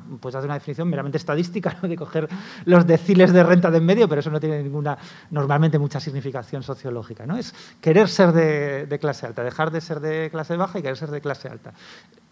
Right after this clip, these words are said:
De la manera que, que puedas, ¿no? Cada cual de la manera que pueda, en los estilos de vida, eh, a través del salario, a través de la vivienda, de la manera que, eh, cada uno pueda, ¿no? Y la estrategia de las élites sistemáticamente ha sido,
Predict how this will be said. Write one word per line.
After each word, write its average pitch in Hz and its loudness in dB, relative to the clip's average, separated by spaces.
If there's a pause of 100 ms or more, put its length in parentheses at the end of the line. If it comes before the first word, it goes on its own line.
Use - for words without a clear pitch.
(120)
De 156 -2
la 156 2
manera 185 2
que, 165 -2
que 147 -8
puedas, 110 -10
¿no? 175 -6
Cada 127 -12
cual 151 -4
de 151 -4
la 139 -6
manera 135 -6
que 131 -10
pueda, 120 -10 (340)
en 135 -12
los 113 -14
estilos 101 -18
de 151 0
vida, 226 2 (300)
eh, 127 -8
a 123 -18
través 113 -12
del 117 -12
salario, 220 0
a 156 -6
través 127 -12
de 127 -12
la 123 -8
vivienda, 196 -2
de 156 0
la 147 -2
manera 175 2
que, 156 0
eh, 143 -10
cada 135 -6
uno 127 -10
pueda, 117 -12
¿no? 165 -12
Y 233 -8
la 135 -10
estrategia 139 -6
de 170 -2
las 175 -4
élites 214 -8 (260)
sistemáticamente 175 -4
ha 190 -4
sido, 180 -2